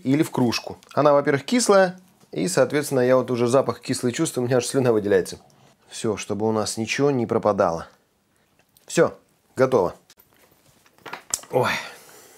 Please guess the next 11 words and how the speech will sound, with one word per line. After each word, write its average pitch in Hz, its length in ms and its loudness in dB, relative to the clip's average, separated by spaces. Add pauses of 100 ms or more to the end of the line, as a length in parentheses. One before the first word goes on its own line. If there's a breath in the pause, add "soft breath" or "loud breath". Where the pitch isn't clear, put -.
(120 loud breath)
Ну 80 160 -6
что 71 240 -6
ж, - 140 -8
самая 117 600 0
важная 101 380 -2
часть - 480 -6
любого 92 340 0
ролика — 143 500 2
это 113 220 -2
попробовать. 82 560 -4 (4000 soft breath)
Ну, 156 260 0